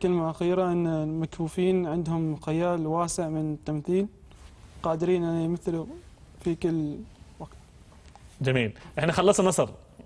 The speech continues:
Speaker 2: كلمة أخيرة كذا، كلمة أخيرة حلوة جميلة منك وأنت مبتسم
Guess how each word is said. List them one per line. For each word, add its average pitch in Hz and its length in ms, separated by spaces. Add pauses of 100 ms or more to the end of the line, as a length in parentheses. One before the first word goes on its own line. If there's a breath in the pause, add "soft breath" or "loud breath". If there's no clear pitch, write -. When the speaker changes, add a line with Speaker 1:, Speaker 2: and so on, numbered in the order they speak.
(260)
Speaker 2:
كلمة 180 240
أخيرة 160 300
كذا، 143 200
كلمة 160 240
أخيرة 151 260
حلوة 147 220
جميلة 143 300
منك 160 280
وأنت 139 160
مبتسم 170 500